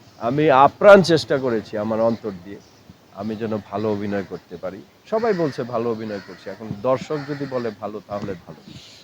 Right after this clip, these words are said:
আমি আশা রাখবো দর্শক আপনারা হলে গিয়ে আহারে জীবন ছবিটা দেখবেন। আর এগারোটা ছবি রিলিজের কথা যেটা বললেন, হ্যাঁ, এখন আপনি বাজারে, বাজারে যদি প্রোডাক্ট বেশি চলে আসে, তখন সেখানে ডিভাইড হয়। Obviously রাজকুমার অনেক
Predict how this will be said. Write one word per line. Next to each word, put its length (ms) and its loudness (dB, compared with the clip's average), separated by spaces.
আমি 200 0
আশা 260 2
রাখবো 280 4
দর্শক 420 -2
আপনারা 400 -2
হলে 280 -2
গিয়ে 200 -8
আহারে 240 -6
জীবন 300 -10
ছবিটা 340 -14
দেখবেন। 400 -8
আর 140 -4
এগারোটা 580 6
ছবি 260 0
রিলিজের 440 0
কথা 200 -4
যেটা 220 -4
বললেন, 340 -2
হ্যাঁ, 240 4
এখন 200 0
আপনি 260 0
বাজারে, 460 10
বাজারে 460 6
যদি 260 -4
প্রোডাক্ট 440 4
বেশি 280 2
চলে 260 4
আসে, 340 -2
তখন 140 6
সেখানে 380 4
ডিভাইড 460 8
হয়। 200 2
Obviously 500 8
রাজকুমার 580 10
অনেক 280 8